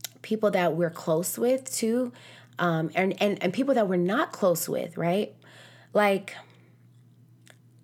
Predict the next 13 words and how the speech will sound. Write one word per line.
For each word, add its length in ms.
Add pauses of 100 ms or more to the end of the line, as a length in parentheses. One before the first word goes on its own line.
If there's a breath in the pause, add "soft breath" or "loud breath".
Jesus, 840 (960 soft breath)
like, 180
he 140
forgives 560
us 260
for 180
our 200
sins, 720
like, 320 (160)
over 560 (120)
and 200 (100)
over 600
and 200